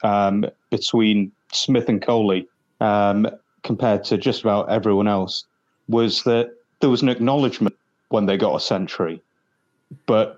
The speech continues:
usually there wasn't a massive, um, celebration,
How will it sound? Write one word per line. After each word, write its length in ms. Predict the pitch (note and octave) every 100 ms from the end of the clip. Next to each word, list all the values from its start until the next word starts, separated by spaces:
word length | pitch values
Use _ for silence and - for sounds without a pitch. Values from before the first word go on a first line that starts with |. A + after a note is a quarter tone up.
| -
usually 680 | C#3+ A#2 C#3+ C#3 B2 A#2 G#2
there 140 | G#2
wasn't 520 | G2 A2+ - G#2+ - - _ _
a 140 | - G2
massive, 760 | G#2+ A2+ A2 - G#2+ F#2+ - _ _ _ _ _ _ _
um, 500 | G#2 G2 F#2+ F#2+ G2+ _ _ -
celebration, 960 | - G#2+ F#2+ A2 G2+ - F#2+ G2 A2+